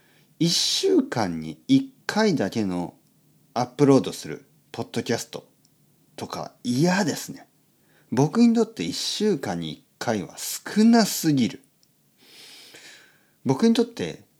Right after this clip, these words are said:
一ヶ月に一回はストレスが多すぎるんですね。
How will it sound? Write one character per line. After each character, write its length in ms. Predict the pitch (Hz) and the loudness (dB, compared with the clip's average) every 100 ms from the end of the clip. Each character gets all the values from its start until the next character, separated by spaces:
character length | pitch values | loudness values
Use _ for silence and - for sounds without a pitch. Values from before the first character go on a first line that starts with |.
| _ | _
一 240 | 135 135 - _ | 2 2 -2 _
ヶ 180 | - 262 | 4 6
月 300 | 254 143 98 | 8 4 0
に 160 | 87 82 | -4 -6
一 120 | - _ | -10 _
回 220 | - 107 | -4 -2
は 240 | 82 76 - _ _ _ _ - | -4 -8 -12 _ _ _ _ -14
ス 220 | - - | -10 -6
ト 160 | - 240 | 4 4
レ 100 | 147 | 4
ス 220 | - - | -2 -10
が 240 | 143 135 | -12 -6
多 320 | - 196 247 247 | 4 6 8 6
す 260 | - - 180 | 0 -4 2
ぎ 160 | 139 | 4
る 140 | - 143 | 2 -2
ん 120 | 139 | -12
で 80 | - | -18
す 120 | - | -16
ね。 240 | 139 - | -16 -18